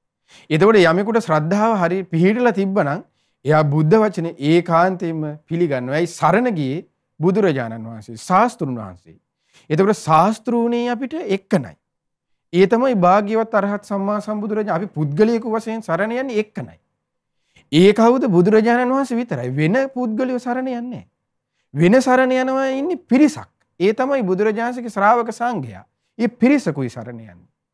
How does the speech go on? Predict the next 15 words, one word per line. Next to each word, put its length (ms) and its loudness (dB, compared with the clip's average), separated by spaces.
පුද්ගලයෙක් 560 2
වශයෙන් 260 -4
සරණ 340 -4
යන්නේ 200 -8
ශ්‍රාවකෙක් 500 -6
එක්කනයි. 400 -10
ඒ 180 2
තමගේ 440 0
ශාස්තෘ 500 -2
වූ 240 -6
භාග්‍යවත් 800 0
අරහත් 360 -8
සම්මා 400 -6
සම්බුදුරජාණන් 840 -10
වහන්සේ 400 -10